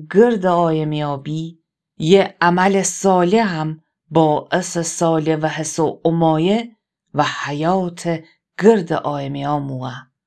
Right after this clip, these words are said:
سیک هی چنو که به واسطه نافرمونی آیم خیلیا گنهکار بیین و واسطه اطاعت یه آیم خیلیا سالم وان.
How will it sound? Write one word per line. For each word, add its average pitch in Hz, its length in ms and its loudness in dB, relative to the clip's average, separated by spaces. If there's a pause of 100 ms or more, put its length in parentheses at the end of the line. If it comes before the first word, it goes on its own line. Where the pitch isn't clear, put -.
(640)
سیک 160 560 0 (460)
هی 165 280 4
چنو 165 540 -2
که 170 80 0
به 160 120 2
واسطه 165 760 0 (300)
نافرمونی 170 1160 2 (180)
آیم 143 500 -4 (540)
خیلیا 160 760 2
گنهکار 165 840 0
بیین 151 640 -6 (640)
و 139 80 -2
واسطه 147 1000 -2
اطاعت 160 680 -4
یه 170 340 2 (120)
آیم 156 580 -4 (320)
خیلیا 143 1040 -4 (220)
سالم 160 720 -2
وان. 123 400 -10